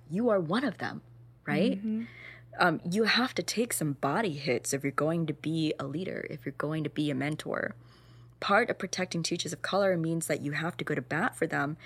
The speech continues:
Speaker 1: and there might be costs. And I'm not saying, like, don't be strategic, but you can't always get away completely unscathed.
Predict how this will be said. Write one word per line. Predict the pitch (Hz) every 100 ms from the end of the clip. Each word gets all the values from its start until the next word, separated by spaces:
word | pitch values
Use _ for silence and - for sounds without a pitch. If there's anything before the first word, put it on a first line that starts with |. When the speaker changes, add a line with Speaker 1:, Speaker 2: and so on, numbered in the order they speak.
| - - -
Speaker 1:
and | 180 165
there | 156 180
might | 185 165 165 -
be | -
costs. | 147 - 190 - - - -
And | 170
I'm | 185
not | 294 320
saying, | - - 247 240
like, | 233 170 147
don't | 170 220
be | 214
strategic, | - - - 226 - - 226 - - - - - -
but | 175 160 151 - - - - - - - - - 170
you | 196
can't | 185 - 220 -
always | 196 190
get | - -
away | 147 165 160
completely | - 143 185 - 151
unscathed. | 143 127 - 139 - -